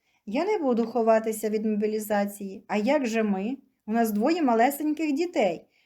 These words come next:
Що я сама робитиму?" "Як чоловік я мушу стати на захист держави, коли їй це потрібно". "Я все розумію, але ж..." "Тобі допоможуть батьки. Рішення прийнято", тамуючи в собі жаль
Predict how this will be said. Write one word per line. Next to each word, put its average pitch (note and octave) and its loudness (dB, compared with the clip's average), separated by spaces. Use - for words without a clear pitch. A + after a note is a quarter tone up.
Що - -4
я F#4+ 4
сама F4+ 2
робитиму?" G#3 0
"Як B3 0
чоловік C4+ -2
я G#3 -2
мушу B3 -2
стати C#4 -4
на G#3+ -2
захист G#3 -2
держави, G#3+ 0
коли F#3+ -4
їй G#3+ -2
це C#4+ -4
потрібно". F3 -6
"Я D#4+ 2
все E4 0
розумію, F4+ 0
але A#3 2
ж..." - -12
"Тобі B3+ 2
допоможуть B3+ 0
батьки. G#3 -6
Рішення G#3 -2
прийнято", E3+ -8
тамуючи F#3+ -4
в G3+ -6
собі F#3 -4
жаль D4+ -2